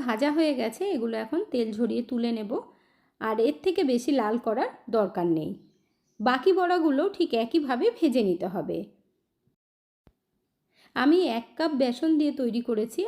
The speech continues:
আপনারা চাইলে কিন্তু দু কাপ বেসন দিয়েও তৈরি করতে পারেন। সেই ক্ষেত্রে লাউ আর ছোলার ডালের পেস্টটা ছ চামচ দিয়ে দেবেন। সব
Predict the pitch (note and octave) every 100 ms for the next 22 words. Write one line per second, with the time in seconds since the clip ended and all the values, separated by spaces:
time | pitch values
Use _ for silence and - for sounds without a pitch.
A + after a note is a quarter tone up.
0 | G4 - A#3+ A#3 A#3+ A#3 G3+ C4 C4 A#3+
1 | C#4+ A#3 D4 D#4+ E4 C4 A3+ - B3+ A#3
2 | C#4 F4+ C#4 F#3+ F#3 E3+ F3 F3 E3+ E3+
3 | F#3+ - _ _ - - D4+ E4 F#4+ -
4 | A#3+ E4+ - _ _ _ _ _ A#3+ B3
5 | A#3+ C#4+ C#4+ D4 - B3 A#3 A#3 C#4 D4
6 | D4 A3+ A#3+ - C#4+ B4 - _ _ -
7 | - D#4+ E4 A#3+ G3 F3+ E3+ E3+ E3+ E3
8 | D#3+ E3+ - _ _ _ _ _ _ _
9 | _ _ _ - C#4